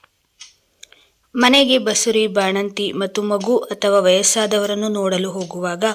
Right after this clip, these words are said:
ಬರಿಗೈಯಲ್ಲಿ ಹೋಗಬಾರದು. ಅಡುಗೆ ಮಾಡುವಾಗ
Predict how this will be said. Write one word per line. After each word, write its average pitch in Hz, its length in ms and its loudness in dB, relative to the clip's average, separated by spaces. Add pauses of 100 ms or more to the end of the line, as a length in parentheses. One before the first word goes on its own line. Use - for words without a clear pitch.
(400)
ಬರಿಗೈಯಲ್ಲಿ 247 640 4
ಹೋಗಬಾರದು. 175 800 -4 (4000)
ಅಡುಗೆ 269 320 4
ಮಾಡುವಾಗ 208 540 4